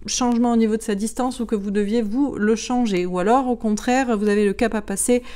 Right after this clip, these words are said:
de mettre de la distance avec quelqu'un, vous doutez, vous hésitez, mais vous allez avoir confiance en vous. Ou, vis-à-vis d'un, d'un endroit, passer le cap de partir,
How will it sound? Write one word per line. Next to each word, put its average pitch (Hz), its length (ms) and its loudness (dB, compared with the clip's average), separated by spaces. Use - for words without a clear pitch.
de 202 120 2
mettre 226 300 4
de 233 100 4
la 220 140 4
distance 214 540 -2
avec 190 300 -4
quelqu'un, 208 420 -2
vous 226 120 -2
doutez, 196 260 -2
vous 208 100 -2
hésitez, 190 380 -2
mais 240 100 2
vous 196 120 -4
allez 190 120 -2
avoir 214 180 -4
confiance 240 400 -6
en 233 80 2
vous. 175 180 -4
Ou, 285 200 8
vis-à-vis 240 380 8
d'un, 220 760 6
d'un 180 240 0
endroit, 175 580 0
passer 214 320 2
le 208 140 2
cap 202 420 -2
de 185 380 -2
partir, 208 840 -2